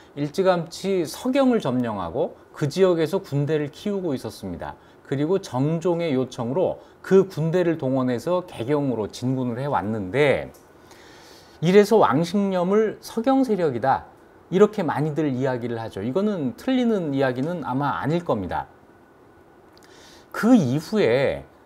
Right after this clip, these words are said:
서경과 개경 사이에 어떤 대립이 있었던 것처럼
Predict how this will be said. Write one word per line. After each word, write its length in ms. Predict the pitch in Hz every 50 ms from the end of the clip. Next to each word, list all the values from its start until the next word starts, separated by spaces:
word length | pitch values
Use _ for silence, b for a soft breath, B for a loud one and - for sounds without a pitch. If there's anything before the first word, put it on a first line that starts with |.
| - - -
서경과 1000 | - - - - - 262 - - 302 302 294 285 269 254 240 226 214 180 139
개경 520 | - - - 135 120 120 175 190 202 208 208
사이에 420 | 202 185 185 180 180 185 196 202
어떤 480 | 190 160 151 151 - 180 180 175 160 160
대립이 440 | - - - 135 139 180 175 180 165
있었던 440 | 151 - 175 165 - - - 156
것처럼 680 | 135 127 127 - - 131 127 120 110 101 90 87 87